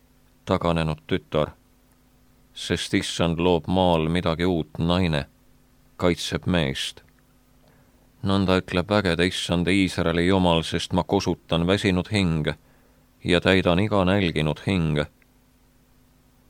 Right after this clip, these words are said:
Seepeale ma ärkasin ja vaatasin, ja mul oli olnud magus uni. Ja nõnda, nagu ma valvasin neid, et kitkuda ja maha kiskuda,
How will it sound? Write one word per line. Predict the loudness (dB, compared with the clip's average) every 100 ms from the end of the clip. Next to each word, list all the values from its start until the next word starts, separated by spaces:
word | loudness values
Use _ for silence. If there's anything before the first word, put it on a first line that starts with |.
| _ _ -16
Seepeale | -6 -4 0 2 2
ma | 2
ärkasin | 0 -2 -8 -2 0
ja | 0
vaatasin, | 0 -2 -6 -4 -4 -4 _ _ _ _ _ _ _ _ _ _ _ _ _ _ -4
ja | -2
mul | 0 0
oli | 2
olnud | 2 2 0
magus | 0 -2 -4 -2
uni. | 0 0 -4 _ _ _ _ _ _ _ _ _ _ _ _ _ _ _ _ _ -2
Ja | 0
nõnda, | 2 2 2
nagu | 2 2
ma | 2 4
valvasin | 4 2 0 -2 0 0
neid, | 2 2 0 -6 _ _ _ _ _ -10
et | -8 -6
kitkuda | -2 -4 -2 -2 2 2
ja |
maha | 4 2 0
kiskuda, | -2 -4 -6 -4 -2